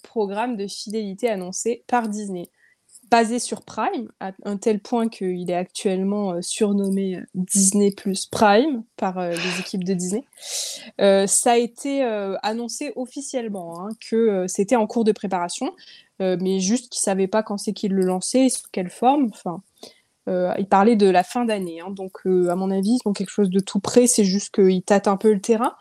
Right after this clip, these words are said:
Donc, euh, ce serait, euh, un abonnement, euh, avec, euh, des frais de port offerts sur Shop Disney, des produits exclusifs, ce genre de choses pour les abonnés de Disney Plus, hein, c'est vraiment, euh, lié à la plateforme, a priori.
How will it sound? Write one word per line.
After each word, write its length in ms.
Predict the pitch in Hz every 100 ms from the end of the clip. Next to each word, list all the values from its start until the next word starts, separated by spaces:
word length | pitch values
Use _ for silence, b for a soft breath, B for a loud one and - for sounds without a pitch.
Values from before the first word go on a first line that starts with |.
| b b b -
Donc, 260 | 202 -
euh, 80 | 226
ce 200 | 208 233
serait, 500 | - - 262 254 254
euh, 360 | 214 202 202 190 -
un 180 | 214 214
abonnement, 840 | 196 220 214 220 240 247 247 220
euh, 160 | 190 180 202
avec, 400 | 190 196 202 -
euh, 160 | 175 165 _ _ -
des 100 | 196
frais 240 | 190 - 214
de 60 |
port 260 | - 220 214
offerts 320 | 208 214 214
sur 120 | 220
Shop 180 | - 202
Disney, 500 | 190 196 208 214 220
des 100 | 196
produits 380 | - - 202 220
exclusifs, 800 | 214 - - - 208 185 208 220
ce 180 | - 208
genre 160 | 196
de 80 | 196
choses 320 | 196 220 214 - B B _
pour 220 | - 294
les 180 | 262 220
abonnés 320 | 214 208 208
de 60 | 190
Disney 260 | 180 190 185
Plus, 240 | 262 269
hein, 80 | 233
c'est 180 | - 196
vraiment, 360 | 196 214 233
euh, 140 | 190 180
lié 340 | 185 190 202
à 80 | 180
la 80 | -
plateforme, 440 | - 180 226 240
a 60 | 190
priori. 400 | - 185 196